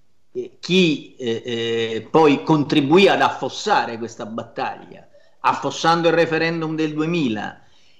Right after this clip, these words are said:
presentando la proposta di separazione delle carriere alla, negli scampoli della legislatura, fu proprio il centrodestra, che non a caso poi nel duemilacinque, duemilasei, quando aveva di nuovo il pallino in mano della riforma dell'ordinamento giudiziario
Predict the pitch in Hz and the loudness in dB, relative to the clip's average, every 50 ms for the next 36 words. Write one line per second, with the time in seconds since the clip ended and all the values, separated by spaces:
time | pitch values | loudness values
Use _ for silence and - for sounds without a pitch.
0 | _ _ _ 160 196 196 185 - 196 190 180 - - - 190 190 196 196 185 185 | _ _ _ 4 4 4 4 4 4 2 2 0 0 0 0 0 2 0 2 2
1 | 180 175 160 170 170 170 175 170 175 - 170 165 160 151 170 170 170 170 170 165 | 2 2 2 2 2 2 2 0 2 -2 -4 -4 -2 -4 -4 -2 -2 -2 -2 -4
2 | - - 170 160 160 160 156 156 151 160 160 160 160 170 165 160 160 156 156 160 | -4 -6 -6 -4 -2 -2 -2 0 0 0 0 0 2 0 2 2 4 4 2 2
3 | 160 - - - - - 139 143 156 156 156 151 151 147 143 156 147 147 147 151 | 2 -2 -8 -16 -10 -2 2 4 4 4 4 4 2 0 0 0 0 0 0 -2
4 | 139 - - - 170 170 165 160 151 - 156 151 151 156 151 147 147 147 143 147 | -4 -4 0 4 6 6 6 4 2 -2 -4 -2 -2 -2 -2 0 0 2 0 0
5 | 160 156 147 160 160 160 170 214 196 147 151 196 196 143 - - - 131 - - | -2 -4 -4 -4 -4 0 2 2 2 4 4 4 4 2 0 -2 -6 -12 -6 -2
6 | 143 139 117 127 123 - - 139 127 - - 139 147 185 202 185 151 - - - | -2 0 2 0 0 0 0 -2 -4 -2 -2 0 2 4 4 4 4 2 0 -2
7 | 123 123 - - 180 185 175 143 143 156 165 196 202 - - 156 156 160 151 - | -2 -2 2 4 4 4 4 4 0 0 0 -2 -2 -2 0 2 2 2 0 -2
8 | 131 117 131 151 151 139 139 147 143 131 135 139 139 147 165 160 156 143 131 123 | -4 -6 -4 -4 -2 -2 -2 -2 -4 -4 -4 -4 -4 -4 -2 -2 0 0 0 0
9 | 117 - - - - - - - - - - - - - 139 131 127 120 117 117 | -2 -4 -8 -12 -18 -20 -20 -20 -20 -20 -20 -20 -14 -6 -4 -2 0 0 0 0
10 | 117 113 - - 175 190 175 - - 139 131 139 135 143 156 175 196 208 202 - | -2 -2 -2 0 0 0 0 -2 -4 -4 -2 -2 -2 0 2 2 4 4 4 2
11 | 180 160 175 180 165 135 143 139 139 139 139 143 160 175 170 147 131 135 139 147 | 2 2 2 2 2 0 0 -2 -2 0 0 2 2 4 2 2 0 -2 -4 -2
12 | 170 185 196 196 185 180 156 - - 151 143 139 143 143 143 143 139 143 147 151 | -2 0 0 2 2 0 0 -2 -4 -6 -6 -4 -6 -6 -6 -6 -6 -8 -8 -10
13 | 160 - 165 160 147 131 123 117 117 117 117 120 131 127 - 170 175 170 151 147 | -6 -2 -2 0 0 0 -2 -4 -6 -6 -6 -6 -6 -6 -4 -4 -4 -4 -4 -4
14 | 143 139 131 127 135 135 135 143 143 147 156 170 165 - 147 131 127 156 180 202 | -2 0 0 0 0 0 0 0 0 0 0 0 0 0 -2 -2 -2 -2 -2 -2
15 | 208 - - 147 135 139 143 151 160 170 170 165 - - - - - | -4 -4 0 2 2 4 6 6 6 6 6 4 2 -6 -14 -18 -20